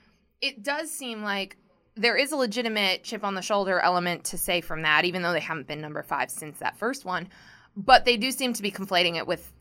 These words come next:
everyone, which, like you said, they were the preseason number one for the first time ever.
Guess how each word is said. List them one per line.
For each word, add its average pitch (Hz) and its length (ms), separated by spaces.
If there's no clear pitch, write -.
everyone, 160 760
which, 220 240
like 202 180
you 196 80
said, - 200
they 156 80
were 180 60
the 165 60
preseason 269 400
number 233 260
one 208 180
for 208 100
the 190 60
first 196 280
time 190 180
ever. 180 540